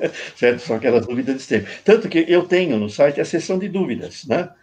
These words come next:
Que eu pego essas dúvidas e ponho lá no site. De repente ela se encontra lá, né? É a famosa fac, né? As perguntas frequentemente feitas, né?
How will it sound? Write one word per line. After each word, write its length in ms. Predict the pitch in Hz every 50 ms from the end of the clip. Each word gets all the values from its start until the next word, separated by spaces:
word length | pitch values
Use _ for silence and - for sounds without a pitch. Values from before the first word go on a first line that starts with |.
| _ _ _
Que 100 | _ -
eu 40 | 175
pego 220 | - 208 202 190
essas 200 | 175 - 185 156
dúvidas 360 | 143 185 202 220 208 240 226 233
e 40 |
ponho 240 | 220 - 202 202 202
lá 120 | 190 190 202
no 60 | 214
site. 340 | - - 151 113 98 - 113
De 140 | 101 104 95
repente 320 | 104 123 127 147 151 156
ela 180 | 160 175 175 175
se 160 | 160 - 185
encontra 380 | 170 151 143 143 143 147 135 107
lá, 200 | 98 98 98 95
né? 200 | 101 131 143 - - - - -
É 80 | - 147
a 40 | 147
famosa 500 | - 165 160 156 165 160 147 147 131 117
fac, 520 | - - - 151 139 - - - - 101
né? 260 | 90 104 143 156 151 - _ _ _ _
As 160 | - 113 -
perguntas 600 | - - 139 120 117 127 160 165 156 151 127 -
frequentemente 800 | - - 139 113 113 - 147 143 139 - 117 110 127 143 - -
feitas, 580 | - - 147 151 123 120 - 107 95 92 90 95
né? 260 | 127 156 185 190 190